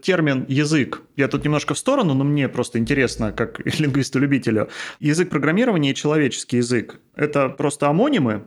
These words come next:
но это на самом деле из разных сущностей вещи, или это правда и то, и другое язык?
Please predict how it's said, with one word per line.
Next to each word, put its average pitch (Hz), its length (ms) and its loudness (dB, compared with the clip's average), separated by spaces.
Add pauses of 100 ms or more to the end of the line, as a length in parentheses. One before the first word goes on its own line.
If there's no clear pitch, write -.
но 131 120 0
это 120 140 -2
на 123 80 -2
самом 127 220 -2
деле 113 360 2
из 123 120 -2
разных 110 360 -2
сущностей 113 520 -4
вещи, 107 500 -4
или 185 180 0
это - 160 0
правда 113 520 0
и 117 80 -6
то, 151 160 0
и - 20 0
другое 127 560 0 (220)
язык? 117 420 -2